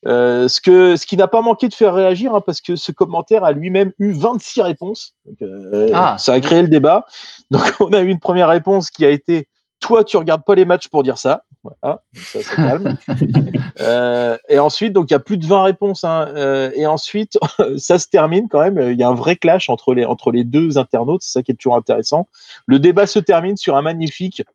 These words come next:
Speaker 1: En même temps, quand on a Fagre en photo de profil, on se doute que le, que le gars, il connaît rien au football. » Voilà. <laughs> Là, là, au moins, ça clôt le débat, c'est, c'est posé. On a aussi un beau commentaire, euh, des commentaires qui parfois n'ont rien à voir. Je pense notamment à Christ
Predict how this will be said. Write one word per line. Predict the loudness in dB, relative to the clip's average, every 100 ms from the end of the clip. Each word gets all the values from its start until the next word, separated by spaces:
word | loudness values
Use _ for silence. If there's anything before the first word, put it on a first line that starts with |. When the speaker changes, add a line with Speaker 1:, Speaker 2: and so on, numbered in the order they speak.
| _ -2
Speaker 1:
En | 0
même | 2 0 2
temps, | 4 4 2
quand | -2 -2
on | 0
a | -2
Fagre | 0 0 0 0
en | 0
photo | 0 0
de | -2
profil, | 0 -2 -2 -2 -2
on | -4
se | -2
doute | -2 -2 -4
que | -2
le, | -2 0 0 0
que | 2 0
le | 2
gars, | 0
il | 0
connaît | -2 -2
rien | 0 2
au |
football. » | 0 -2 2 2 0 -10 -10 0
Voilà. | 0 2 -2 0
<laughs> | -2 0
Là, | 0 2 2
là, | 4 4 4
au |
moins, | 2 0 0 -6 -4
ça | 0 0
clôt | 2 0
le | 4
débat, | 4 6 2
c'est, | 2 -2
c'est | 0 -4
posé. | 0 -2 0 -4 _ _ _ _ -20 -6
On | 0 4
a |
aussi | 4 2 0 2
un | 2 0
beau | -2 -4 -2 0
commentaire, | 0 2 2 4 4 4 2 -8 -4
euh, | 0 2 2 2 0 0 0
des | -2
commentaires | 0 2 2 0 -4
qui | -2
parfois | -4 -2 2
n'ont | 2 4
rien | 2 4
à | 4
voir. | 4 0 -2
Je | -8
pense | -10 -8
notamment | -4 -2 -2 -2
à | -2 -2
Christ | -4 -4 -4 -4 -2